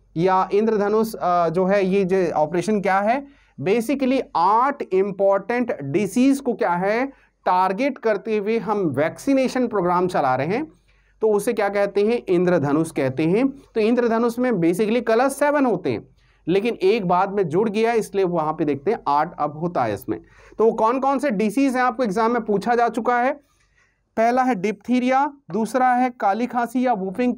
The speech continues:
कफ, तीसरा है hemophilus इन्फ्लुएंजा टाइप बी, ठीक है, एचआईबी है, वी नहीं है, एचआईबी,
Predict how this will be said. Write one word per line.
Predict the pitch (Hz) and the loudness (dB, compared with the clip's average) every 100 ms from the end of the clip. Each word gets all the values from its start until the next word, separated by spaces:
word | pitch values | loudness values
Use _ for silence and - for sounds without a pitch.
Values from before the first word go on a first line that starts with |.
| 254 | 0
कफ, | 277 277 - _ _ _ | 0 -2 -16 _ _ _
तीसरा | 220 214 247 240 | -2 0 2 2
है | 240 226 226 220 _ _ _ 233 | 2 0 0 -4 _ _ _ -2
hemophilus | 247 247 285 277 233 233 240 240 | 2 2 2 0 -2 0 0 -2
इन्फ्लुएंजा | 208 202 202 240 240 220 233 | -4 -2 -2 0 2 2 2
टाइप | 233 - 196 226 | 0 0 0 0
बी, | 160 247 233 - _ _ _ _ _ _ _ _ _ _ _ | -2 -2 -2 -4 _ _ _ _ _ _ _ _ _ _ _
ठीक | 220 226 | -4 -2
है, | 156 - _ _ - | -2 -6 _ _ -6
एचआईबी | 180 240 - - 180 196 233 165 214 226 | -2 -2 -4 -2 0 2 -2 -4 -2 -2
है, | 170 92 98 127 156 - 113 | -2 -6 -10 -12 -14 -16 -8
वी | 117 208 | -2 0
नहीं | 220 170 117 | 2 0 0
है, | 92 - | -2 -4
एचआईबी, | 175 180 175 160 143 104 | -2 0 0 2 0 -2